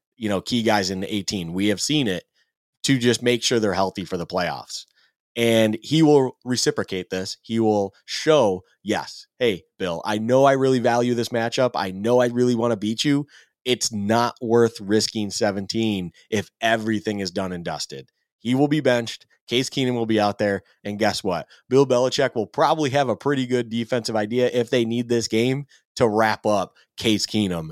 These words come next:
in this offense. I have us losing the regular season finale at home, twenty-three to ten. As you can see, a very unimpressive game.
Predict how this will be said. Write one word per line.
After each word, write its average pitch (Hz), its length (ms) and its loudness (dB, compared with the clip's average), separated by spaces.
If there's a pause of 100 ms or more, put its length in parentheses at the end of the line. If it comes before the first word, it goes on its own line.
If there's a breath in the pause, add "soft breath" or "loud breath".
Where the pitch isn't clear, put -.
(120)
in 101 140 -4
this 95 160 -4
offense. 117 560 0 (400 soft breath)
I 135 160 2
have 165 240 2
us 165 160 0
losing 151 800 -4 (260)
the 110 360 -2
regular 104 380 2
season 95 300 -2
finale 107 540 0
at 151 300 0
home, 101 520 2 (460)
twenty-three 127 640 0
to 92 100 0
ten. 120 580 0 (540)
As 165 200 4
you 135 40 2
can 120 140 -2
see, 104 380 0
a 135 80 4
very 147 300 4
unimpressive 110 680 0
game. 92 480 -4